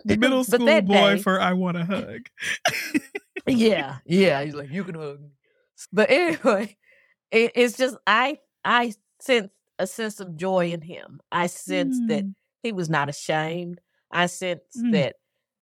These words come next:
Speaker 1: he, he became that and he understood what he was doing.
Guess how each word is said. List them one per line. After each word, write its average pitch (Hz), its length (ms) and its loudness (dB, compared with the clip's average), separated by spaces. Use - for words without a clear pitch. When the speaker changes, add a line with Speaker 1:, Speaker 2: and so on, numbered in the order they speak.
Speaker 1:
he, 202 640 2
he 214 240 -6
became 180 800 -2
that 165 580 0
and 151 440 -8
he 214 340 0
understood 185 600 2
what 180 180 -2
he 202 100 2
was 170 180 -4
doing. 165 500 -2